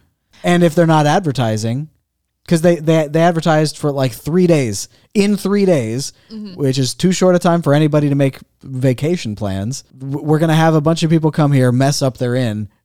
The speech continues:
Speaker 1: and then leave. And then what problem does that solve?
Speaker 2: So I think the, the hope is that these people would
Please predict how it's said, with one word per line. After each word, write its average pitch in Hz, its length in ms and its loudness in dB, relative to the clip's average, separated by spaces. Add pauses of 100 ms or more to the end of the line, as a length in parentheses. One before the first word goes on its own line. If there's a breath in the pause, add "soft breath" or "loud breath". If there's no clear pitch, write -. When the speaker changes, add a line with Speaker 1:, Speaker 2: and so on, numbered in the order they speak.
Speaker 1:
and 117 120 -6
then 117 180 -2
leave. 113 460 -2 (340)
And 123 160 -4
then 127 160 -2
what 131 220 -4
problem 117 320 -4
does 104 140 -6
that 101 180 -6
solve? 90 320 -12 (300)
Speaker 2:
So 214 480 -6
I 214 120 -6
think 233 320 -14
the, 190 340 -6
the 175 120 -10
hope 202 320 -10
is 175 200 -16
that 165 260 -8
these 165 160 -10
people 165 340 -14
would 165 160 -10